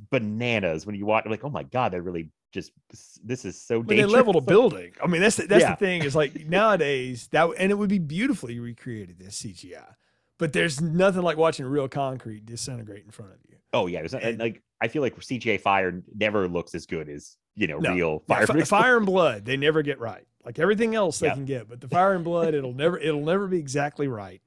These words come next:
Speaker 2: And you can tell the difference if you've seen, you've seen the real thing. And, of course, Tony Scott would blow a whole building to the ground. And there's tons of
Speaker 1: <laughs>
Speaker 2: C G I in this movie. I don't wanna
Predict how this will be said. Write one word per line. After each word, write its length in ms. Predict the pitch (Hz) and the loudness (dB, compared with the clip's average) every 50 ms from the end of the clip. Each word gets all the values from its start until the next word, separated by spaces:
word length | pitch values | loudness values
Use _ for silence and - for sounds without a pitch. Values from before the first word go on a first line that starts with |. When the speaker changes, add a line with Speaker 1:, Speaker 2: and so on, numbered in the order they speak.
| _ - | _ -8
Speaker 2:
And 500 | 135 143 139 135 135 135 131 131 131 - _ _ _ _ _ _ _ _ | -6 -4 -4 -4 -6 -8 -10 -12 -14 -14 _ _ _ _ _ _ _ _
you 280 | 170 151 135 139 185 170 | -8 -6 -4 -2 -2 -2
can 120 | 214 202 | -2 0
tell 120 | 202 233 | 2 2
the 80 | 240 240 | 2 2
difference 400 | 277 302 285 202 143 120 - - | 2 0 -2 -4 -6 -4 -6 -6
if 80 | 143 143 | -6 -4
you've 160 | 143 131 - | -4 -4 -4
seen, 280 | - 175 170 151 139 - | -4 -4 -4 -4 -6 -8
you've 180 | 143 156 156 - | -8 -8 -6 -4
seen 220 | - 208 202 185 | -4 -2 -2 -2
the 100 | 151 135 | -4 -4
real 180 | 117 113 104 101 | -6 -8 -10 -14
thing. 300 | - 98 - _ _ _ - | -16 -20 -20 _ _ _ -10
And, 400 | 131 139 135 135 131 131 131 139 - _ - | -8 -6 -6 -6 -6 -8 -10 -12 -14 _ -18
of 100 | 139 - | -18 -10
course, 220 | - 202 185 139 - | -8 -6 -6 -4 -4
Tony 240 | 165 143 127 120 | -4 -4 -4 -6
Scott 280 | 110 - 147 117 107 113 | -6 -6 -6 -6 -6 -8
would 140 | 113 117 117 | -12 -8 -4
blow 440 | 139 143 131 120 120 117 117 113 - | -2 -2 -2 -2 -4 -6 -8 -12 -10
a 100 | - 123 117 | -10 -8 -2
whole 200 | 131 151 143 127 | 0 0 0 0
building 400 | 123 147 139 127 110 107 104 101 | -2 -2 -4 -4 -4 -8 -10 -10
to 100 | - 127 | -8 -10
the 80 | 117 104 | -8 -8
ground. 380 | 107 95 87 82 - _ _ _ _ _ _ _ - | -10 -12 -12 -14 -20 _ _ _ _ _ _ _ 0
And 140 | - 190 262 | 4 4 4
there's 140 | 349 320 - | 4 4 2
tons 280 | - 240 262 285 214 | 2 2 2 2 2
of 80 | 185 - | 0 0
Speaker 1:
<laughs> 0 | |
Speaker 2:
C 140 | - 190 165 | 0 0 2
G 140 | 156 165 | 2 2
I 140 | 143 131 131 | 2 4 2
in 160 | 147 214 202 | 2 0 0
this 180 | 131 98 - - | -2 -6 -14 -16
movie. 240 | 123 107 101 107 123 | -20 -20 -20 -14 -10
I 100 | 151 175 | -8 -8
don't 80 | 180 170 | -6 -6
wanna 160 | 160 143 | -6 -8